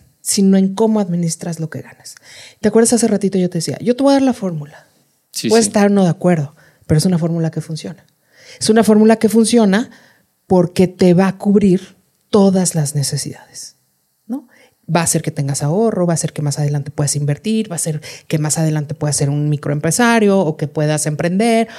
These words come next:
Speaker 1: o, o sea, pero algo bien importante. Las finanzas personales son una escalera, ¿no? O sea, se va paso a paso.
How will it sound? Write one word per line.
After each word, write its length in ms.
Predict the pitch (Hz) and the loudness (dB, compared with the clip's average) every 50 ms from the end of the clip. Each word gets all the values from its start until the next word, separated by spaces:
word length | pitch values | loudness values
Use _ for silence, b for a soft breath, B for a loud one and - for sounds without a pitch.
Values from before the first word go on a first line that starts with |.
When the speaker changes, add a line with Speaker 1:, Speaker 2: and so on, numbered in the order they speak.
| B B B | B B B
Speaker 1:
o, 160 | - - - - | -4 -4 -2 -2
o 60 | 156 | -2
sea, 180 | - 180 165 - B B B B B B B _ - | -2 -2 -4 -6 B B B B B B B _ -2
pero 420 | 196 185 175 175 170 - - - _ _ _ _ _ _ _ _ _ | 0 2 4 2 2 0 -4 -12 _ _ _ _ _ _ _ _ _
algo 260 | - 185 202 202 202 | -4 -2 2 2 4
bien 180 | 202 202 202 196 | 4 4 4 4
importante. 760 | 196 190 190 175 170 - - - - - - _ - - - _ _ _ _ _ _ _ _ _ _ _ _ _ _ _ | 2 0 0 -4 -8 -10 -10 -16 -20 -20 -20 _ -20 -20 -20 _ _ _ _ _ _ _ _ _ _ _ _ _ _ _
Las 180 | - 185 - | -6 -4 0
finanzas 840 | - 196 190 196 208 226 247 262 - - 339 - - - - - - _ | 2 2 4 4 4 4 4 2 0 -2 -6 -10 -12 -16 -16 -16 -14 _
personales 1000 | - 185 165 160 180 165 165 165 170 185 208 254 330 339 - - - - - _ _ _ _ | -8 -6 -6 -4 -2 -2 0 0 0 0 0 -2 -6 -8 -10 -14 -18 -18 -20 _ _ _ _
son 460 | - - - - - 190 190 202 196 - | -16 -14 -10 -6 -4 -2 -2 -2 -2 -2
una 200 | 202 202 202 214 | -2 0 0 0
escalera, 800 | 208 - - - 196 165 156 160 165 165 160 - - - _ _ _ _ _ _ _ _ _ _ _ _ _ - | -2 -2 -4 -4 -4 -4 -2 -4 -4 -4 -6 -12 -18 -20 _ _ _ _ _ _ _ _ _ _ _ _ _ -12
¿no? 100 | 180 180 | -10 -10
O 340 | 277 277 _ _ _ _ | -10 -12 _ _ _ _
sea, 220 | - - 175 170 b b b b b b | -14 -14 -14 -14 b b b b b b
se 220 | b - - - 196 | b -4 -2 0 0
va 200 | 190 196 196 196 | 0 0 -2 -4
paso 340 | 202 208 196 - - 196 202 - | -6 -6 -4 -4 -6 -8 -8 -10
a 120 | 180 - | -14 -14
paso. 280 | - - - - - | -12 -12 -14 -14 -16